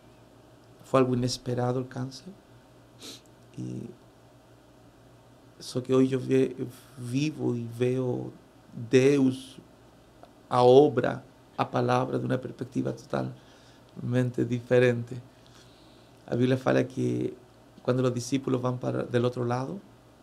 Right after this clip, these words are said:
estando en el medio del mar, se levantó una gran tempestad, el viento era contrario,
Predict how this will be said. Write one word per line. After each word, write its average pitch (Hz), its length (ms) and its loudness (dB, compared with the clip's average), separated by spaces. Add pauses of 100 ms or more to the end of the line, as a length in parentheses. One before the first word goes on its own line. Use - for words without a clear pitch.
(600)
estando 131 320 -2
en 127 60 -2
el 123 80 0
medio 135 260 2
del 131 140 2
mar, 131 260 -2
se - 160 -10
levantó 123 300 -4
una 127 160 -2
gran 127 220 -4
tempestad, 131 720 -8 (520)
el 123 120 0
viento 120 260 0
era 127 120 -2
contrario, 127 580 -4